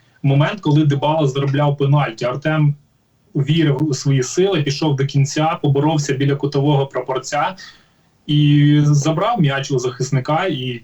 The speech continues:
таких дій у попередніх матчах ми від Артема не бачили. Так, він старався, але це було хаотично. А тут і він поборовся, і партнери очікували,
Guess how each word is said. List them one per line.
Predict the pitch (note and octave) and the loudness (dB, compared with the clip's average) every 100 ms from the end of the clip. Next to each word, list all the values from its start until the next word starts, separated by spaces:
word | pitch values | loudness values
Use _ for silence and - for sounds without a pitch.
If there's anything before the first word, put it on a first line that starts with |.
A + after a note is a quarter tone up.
| - | -8
таких | C3+ - E3 E3 | -8 -2 0 2
дій | C3+ F3+ D#3+ C#3+ | 2 2 0 -2
у | - C3+ | -4 -4
попередніх | C#3+ C#3 C#3+ E3+ D3 | -2 -2 0 0 0
матчах | D#3+ D#3 E3 D3 | -2 -4 -4 0
ми | C#3 D3+ D#3 D#3 | 2 2 2 0
від | C#3 C#3+ | 0 0
Артема | C#3+ - D3 D3+ | 0 0 0 4
не | D3 | 4
бачили. | C#3 C#3 - A#2+ A2+ | 4 2 -2 -4 -4
Так, | D#3 C3+ - | -2 -4 -2
він | B2+ | -4
старався, | - C3 D#3+ F#3 D3 | -4 -2 -2 -4 -4
але | C3 B2+ | -2 -2
це | - D3 | -4 -2
було | C3+ C3+ D3+ C#3+ - _ | 0 2 0 0 -8 _
хаотично. | - C#3+ C#3+ C#3+ C#3+ - C#3 - | -2 0 0 0 0 0 -6 -4
А | B2 A#2+ A2+ | -2 0 -2
тут | - D#3 C#3+ - | 0 0 0 -2
і | D3 | 0
він | D3 E3+ | 2 0
поборовся, | A3 G3+ G3 G3 F3+ D3 D3 | 0 0 0 -2 -2 -4 -2
і | C#3+ | -2
партнери | C3 C3 D3+ E3+ | -2 -2 -2 0
очікували, | F#3+ E3+ - E3 E3 D#3+ D#3+ | 0 -2 -2 -2 0 2 0